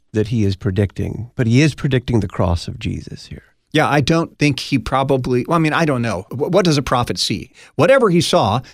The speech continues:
Speaker 2: he s-, clearly saw that it was going to be pain for that young mother in front of him, and he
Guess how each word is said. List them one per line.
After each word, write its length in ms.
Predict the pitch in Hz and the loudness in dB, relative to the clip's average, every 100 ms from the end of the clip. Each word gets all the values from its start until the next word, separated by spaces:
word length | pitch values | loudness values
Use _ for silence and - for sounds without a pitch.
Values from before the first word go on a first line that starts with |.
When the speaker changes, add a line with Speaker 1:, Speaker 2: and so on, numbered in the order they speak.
| _ | _
Speaker 2:
he 140 | _ 151 | _ 0
s-, 120 | 139 | 0
clearly 420 | - 196 214 160 | 0 2 4 4
saw 300 | 123 127 120 | 0 0 0
that 120 | 113 110 | 2 0
it 100 | 107 | -2
was 80 | |
going 180 | 107 127 | -6 -4
to 60 | 104 | -4
be 120 | 107 | -8
pain 580 | - - 151 113 92 85 _ _ | -12 -4 -2 -2 -4 -10 _ _
for 140 | - 117 | -6 -4
that 220 | 107 110 | -2 -4
young 280 | 113 123 117 | -6 -6 -4
mother 300 | 120 113 107 | -6 -6 -8
in 100 | 107 | -10
front 240 | 113 110 | -6 -4
of 100 | 98 | -6
him, 220 | 101 92 - | -12 -16 -10
and 140 | 123 | -8
he 100 | 117 | -6